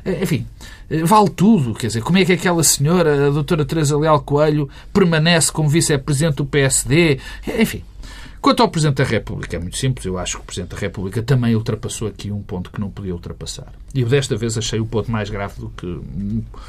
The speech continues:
um ponto extraordinariamente grave. Porque, eh, eh, no fundo, ele fez uma coisa que, de facto, é verdade, ele próprio já o tinha feito.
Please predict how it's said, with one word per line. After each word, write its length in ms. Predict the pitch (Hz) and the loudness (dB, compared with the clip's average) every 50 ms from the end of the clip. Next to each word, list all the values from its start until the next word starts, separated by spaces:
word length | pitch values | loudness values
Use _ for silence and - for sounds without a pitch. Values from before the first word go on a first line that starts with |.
| - - | -10 -4
um 40 | 135 | -2
ponto 140 | 131 131 127 | -2 0 2
extraordinariamente 640 | - 196 165 139 110 98 101 90 87 85 85 85 - - | 2 2 2 2 0 -2 -6 -8 -8 -10 -10 -12 -16 -18
grave. 220 | - - - - - - - - - - - - - - - - - - - - | -20 -20 -20 -20 -20 -20 -20 -20 -20 -20 -20 -18 -20 -20 -20 -20 -20 -20 -16 -2
Porque, 800 | - 143 143 139 131 131 - - 135 135 127 135 135 139 139 - | 2 4 6 6 4 4 2 2 4 4 6 6 4 4 2 2
eh, 280 | 151 139 139 143 147 - | 2 4 4 4 2 2
eh, 300 | 151 139 135 139 143 139 - - - | 2 4 4 4 2 0 -6 -4 2
no 160 | 175 170 180 | 6 6 6
fundo, 640 | 170 135 - - 151 156 160 156 156 165 185 185 185 - - - - - - - - - - - | 6 4 2 2 4 4 6 4 4 2 0 -2 -4 -10 -18 -20 -20 -20 -20 -20 -20 -20 -2 2
ele 240 | 180 165 180 180 170 | 4 6 6 6 6
fez 280 | 170 - 147 123 117 | 4 2 0 0 4
uma 140 | 135 143 143 | 4 4 4
coisa 380 | 135 - 151 160 160 147 160 139 | 4 2 2 2 2 2 0 0
que, 160 | - - 196 | 2 2 4
de 100 | 170 156 | 4 4
facto, 560 | - - - 175 190 196 190 - - - - - - - - - | 2 2 4 4 4 4 2 -4 -14 -18 -20 -20 -18 -18 -12 -4
é 100 | 117 120 | -2 0
verdade, 500 | 123 113 131 117 123 135 147 160 151 143 - 120 - - | 2 2 2 4 4 4 4 4 2 0 -6 -12 -18 -4
ele 280 | - 165 160 165 160 143 | 0 4 4 6 4 4
próprio 440 | 127 - 170 - 180 170 - 160 151 135 | 2 4 6 6 6 4 2 0 2 4
já 100 | 143 160 | 4 4
o 80 | 160 | 2
tinha 240 | 143 - 165 160 147 | 2 2 2 2 2
feito. 400 | - - 131 110 101 90 - - | 0 0 -4 -4 -4 -6 -8 -14